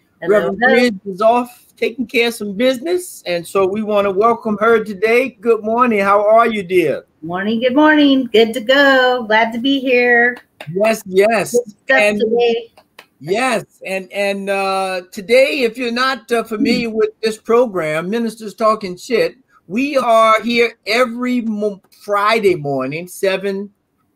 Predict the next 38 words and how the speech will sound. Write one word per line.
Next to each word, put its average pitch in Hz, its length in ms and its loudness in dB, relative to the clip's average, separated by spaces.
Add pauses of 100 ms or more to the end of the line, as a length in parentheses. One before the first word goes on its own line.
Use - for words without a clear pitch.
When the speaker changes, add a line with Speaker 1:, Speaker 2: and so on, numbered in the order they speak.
(100)
Speaker 2:
A 175 340 2
M 147 340 -6 (1000)
Mountain 151 640 -2
Time, 92 460 -14
to 170 140 -10
look 247 260 -6
at 208 220 -2
current 220 340 0
events 208 560 -2
and 135 260 -6 (280)
what's 220 220 -2
going 208 320 2
on 202 220 4
around 190 340 0
the 180 80 -6
world, 190 540 4
and, 131 300 -4 (340)
and 196 180 -4
just 262 180 -4
try 311 180 -4
to 254 160 0
put 262 220 -4
a 247 80 2
spiritual 254 640 -2
spin 240 340 -4
on 202 160 2
these 196 220 -2
things 202 320 -4
so 185 100 -2
we 190 200 -4
enjoy 180 460 0
life 170 420 0 (300)
and 160 140 -8
understand 170 640 -4
that 156 120 -2
it 156 160 -4
is 143 220 -8
evolving 135 920 -2